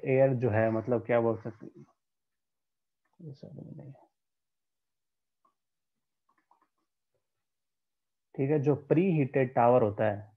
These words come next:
ठीक है, मतलब जो हॉट एयर पहली बार heat करने से जो release होती है, उसको दोबारा circulate करते रहते हैं, ताकि पहले से जो party, जो मतलब हमारा जो material आ रहा है, वो दोबारा heat, heat, heat होता रहे again and again।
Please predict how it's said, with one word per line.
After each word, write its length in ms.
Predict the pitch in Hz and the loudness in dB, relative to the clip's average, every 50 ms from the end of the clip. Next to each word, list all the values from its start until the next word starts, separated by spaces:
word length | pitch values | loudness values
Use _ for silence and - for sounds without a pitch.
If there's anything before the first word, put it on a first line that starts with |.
| _ _ - | _ _ -6
ठीक 100 | 135 139 | -2 0
है, 60 | 151 | 0
मतलब 260 | 147 147 147 156 147 127 | 0 2 2 2 2 4
जो 140 | 147 143 113 - - | 4 2 2 2 4
हॉट 300 | 110 107 120 151 151 - | 4 6 6 6 4 4
एयर 200 | 151 147 151 151 143 | 4 4 4 2 2
पहली 300 | 143 139 135 139 147 151 | 2 2 2 4 4 4
बार 180 | 143 147 143 113 | 4 2 2 2
heat 260 | 107 117 131 127 143 | 0 0 -2 -2 0
करने 260 | 135 139 135 139 139 | -2 0 0 0 0
से 100 | 131 143 | 0 -2
जो 160 | 120 127 127 110 | 0 0 0 0
release 360 | 110 107 117 139 156 143 131 | 0 0 0 2 2 2 2
होती 240 | 135 123 - - 143 | 0 -2 0 0 0
है, 60 | 143 | 0
उसको 260 | 139 131 - - 135 | 0 -2 -2 -4 -2
दोबारा 340 | 110 120 113 113 123 131 139 131 | 0 0 2 2 2 2 2 0
circulate 520 | - 131 117 107 - 131 127 139 135 131 | 0 -2 -4 -2 -2 -2 0 0 0 -2
करते 260 | - 117 110 104 113 | -4 -10 -10 -10 -6
रहते 260 | 107 110 110 104 110 | -6 -6 -6 -6 -10
हैं, 100 | 107 107 107 | -12 -10 -6
ताकि 280 | 123 123 123 - 156 147 - - | -6 -6 -4 -4 -6 -6 -2 -2
पहले 280 | 123 127 131 139 151 | 0 0 0 0 -4
से 200 | 151 - 170 160 147 | -4 -4 -4 -4 -2
जो 140 | 135 147 135 - - | -2 -4 -6 -4 -4
party, 420 | 120 117 117 - - 135 127 131 - - | -2 -2 -2 -4 -6 -8 -8 -8 -10 -12
जो 160 | 131 117 131 123 | -6 -4 -2 -2
मतलब 260 | 127 120 131 131 120 | -2 -4 -4 -4 -4
हमारा 300 | 117 117 120 120 120 123 | -2 0 0 0 -2 -2
जो 140 | 117 117 117 | -4 -4 -4
material 600 | 113 113 110 104 - - 120 123 127 143 139 127 | -2 -2 -2 -4 -4 -6 -6 -4 -2 0 0 0
आ 80 | 120 120 | 0 -2
रहा 120 | 123 131 131 | 0 -2 -2
है, 60 | 127 | -2
वो 60 | 120 | -4
दोबारा 320 | 107 120 113 120 123 127 117 | -4 -4 -2 -2 -2 -2 -4
heat, 340 | 104 - 120 117 127 123 - _ | -6 -4 -4 -4 -4 -4 -6 _
heat, 180 | 123 120 120 - _ _ _ _ _ _ - _ _ - | -8 -8 -8 -8 _ _ _ _ _ _ -20 _ _ -2
heat 200 | 120 131 135 - | -2 -2 -2 -2
होता 280 | - 110 107 104 120 117 | -4 -4 0 2 2 4
रहे 140 | 110 110 - | 4 2 0
again 360 | 113 107 110 120 120 120 117 | -2 0 0 2 2 2 2
and 140 | 110 104 95 | 0 -2 -2
again। 300 | 92 95 95 92 95 | -4 -6 -6 -8 -10